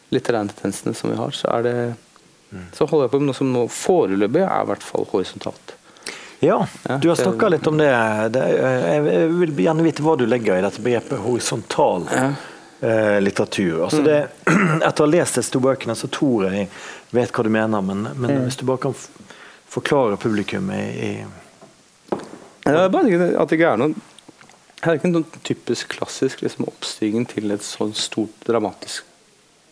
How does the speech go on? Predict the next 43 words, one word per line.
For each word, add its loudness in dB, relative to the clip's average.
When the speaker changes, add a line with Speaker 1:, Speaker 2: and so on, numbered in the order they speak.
Speaker 1:
klimaks. -2
Speaker 2:
Det 2
skjer 4
ingenting. 0
Speaker 1:
Ja, 6
det 0
er 4
kanskje 4
en 6
annen 4
måte 2
å 2
si 4
det 2
på. 4
Det 2
skjer 2
Speaker 2:
Ja. 2
Speaker 1:
absolutt 0
ingenting 4
i 4
boka 2
mi. 4
Jeg 6
mener, 6
jeg 6
mener, 4
men 6
jeg, 6
jeg 6
mener 4
at 2
det, 4
de 4
ting, 0
det, 4
det 2
som 2
skjer, 4
skjer 2
på 2
et, -4
skjer 0